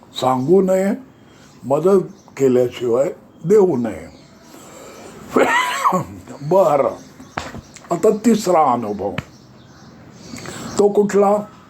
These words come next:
तर आमच्याच घरामध्ये पाणी गळत असल्यामुळे वरून भिंत वगैरे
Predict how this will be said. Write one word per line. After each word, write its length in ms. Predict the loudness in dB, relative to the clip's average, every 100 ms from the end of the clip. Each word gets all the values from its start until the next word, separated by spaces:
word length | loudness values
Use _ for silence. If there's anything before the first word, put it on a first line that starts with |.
| -20 -20 -20 _ -20 -20 -4 0
तर 40 |
आमच्याच 560 | 2 0 -4 0 0 0 -4 -20 -20 -20 -20 -12
घरामध्ये 920 | -4 0 2 0 -2 -2 -2 -6 -10 -20 -20 -20 -20 -20 -20 -20 -20 -20 -20 -18 -18 -16 -16 -16 -16 -14 -14 -6 0
पाणी 440 | 2 2 0 0
गळत 600 | 0 0 2 4 2 2
असल्यामुळे 680 | -4 0 -2 0 0 0 0
वरून 520 | 0 0 0 -2 -2
भिंत 360 | -2 -4 -2 2
वगैरे 580 | 2 2 -2 -2 0